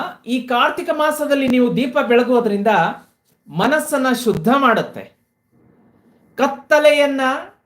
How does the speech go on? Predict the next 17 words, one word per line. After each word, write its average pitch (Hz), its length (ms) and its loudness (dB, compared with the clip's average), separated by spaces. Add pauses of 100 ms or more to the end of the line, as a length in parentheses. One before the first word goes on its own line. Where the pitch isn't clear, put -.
(160)
ಸಂಕೇತಿಸುವಂತ 285 1080 0
ಅಜ್ಞಾನ, 233 680 0 (1300)
ಕೋಪ, 285 360 4
ಮದ, 208 420 0 (220)
ಮತ್ಸರ, 240 520 -2 (200)
ಅಹಂಕಾರ, 247 680 0 (380)
ಅಸೂಯೆ, 240 560 2
ದ್ವೇಷ, 214 460 0
ಇಂಥ 262 240 -2
ಕೆಟ್ಟ 254 460 -4 (100)
ಗುಣಗಳನ್ನದು 262 640 0
ಸುಟ್ಟು 269 360 -4
ಹಾಕತ್ತೆ, 196 720 -4 (640)
ದೇಹದಿಂದ 285 460 2
ಹೊರಗಡೆ 262 400 2
ಹೋಗುತ್ತೆ. 220 640 -2 (960)
ಅವೆಲ್ಲ 247 320 4